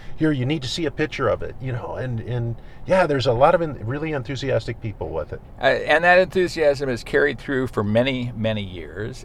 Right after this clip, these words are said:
Speaker 2: and now it comes time to introduce a new one. Uh, and after that length of time, uh, maybe the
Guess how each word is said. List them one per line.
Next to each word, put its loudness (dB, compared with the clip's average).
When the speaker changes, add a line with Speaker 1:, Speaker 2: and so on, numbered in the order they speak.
Speaker 2:
and -4
now 6
it 0
comes 0
time 2
to -4
introduce 2
a 2
new 2
one. -2
Uh, 6
and 2
after 4
that 4
length 0
of -6
time, -8
uh, -2
maybe -2
the -2